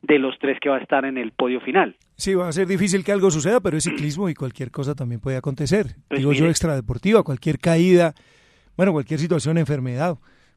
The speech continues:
Speaker 2: Pero hasta el momento uno diría que con Roglic va a ser muy difícil.
Speaker 1: Sí,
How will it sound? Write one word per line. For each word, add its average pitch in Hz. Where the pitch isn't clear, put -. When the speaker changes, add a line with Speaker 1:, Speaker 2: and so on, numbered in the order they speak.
Speaker 2:
Pero 123
hasta 117
el 127
momento 202
uno 233
diría 185
que 190
con 123
Roglic 185
va 196
a 165
ser 175
muy 175
difícil. 151
Speaker 1:
Sí, 135